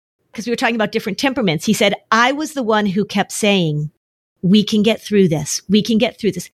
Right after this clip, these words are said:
This is going to end,'" he was saying to his friend. "I know you're cold. This is going to end. We're gonna figure it out."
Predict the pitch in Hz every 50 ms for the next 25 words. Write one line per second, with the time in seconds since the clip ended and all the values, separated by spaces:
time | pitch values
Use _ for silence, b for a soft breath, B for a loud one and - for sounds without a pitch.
0 | _ - 208 214 - 220 196 160 - 190 196 214 226 240 220 226 - - 196 190
1 | 175 156 139 143 - - 185 175 165 - - 175 175 160 - 165 165 160 - -
2 | 170 - - - - 220 208 196 190 196 202 202 208 226 220 254 240 247 - -
3 | 208 190 185 180 175 156 185 - - 170 - - - 185 196 202 214 208 226 -
4 | - - 175 175 - 147 - 151 170 151 180 175 190 185 - - 190 170 190 175
5 | 175 160 175 170 156 135 -